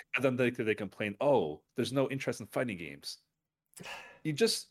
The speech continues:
Speaker 1: release a full price game, and then you release an updated version of it. You can't download the D L C. Like, aside from those two characters I said,
Speaker 2: Mm-hmm.
Speaker 1: those were specifically for that situation.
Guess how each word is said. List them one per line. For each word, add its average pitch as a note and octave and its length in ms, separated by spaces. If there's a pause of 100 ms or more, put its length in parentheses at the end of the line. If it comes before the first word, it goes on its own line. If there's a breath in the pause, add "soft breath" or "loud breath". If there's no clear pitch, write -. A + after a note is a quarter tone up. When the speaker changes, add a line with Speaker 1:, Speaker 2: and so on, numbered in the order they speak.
Speaker 1:
release F#3 300
a C#3 60
full G3 240
price F#3 320
game, A#2+ 380
and A2+ 100
then B2+ 100
you B2+ 100
release C3+ 300
an C3+ 160
updated C#3 400
version A#2+ 320
of E2+ 100
it. F2 280
You C3 140
can't F3+ 280
download C#3+ 300
the A#2+ 60
D G#2+ 140
L G2 100
C. D2 380 (100)
Like, G#2 160
aside A#2 280
from A#2+ 100
those G#2 160
two G#2 100
characters G2 320
I F2 60
said, B2+ 220
Speaker 2:
Mm-hmm. - 20
Speaker 1:
those G2 140
were F#2 80
specifically G2+ 580
for - 140
that F2+ 200
situation. F2 560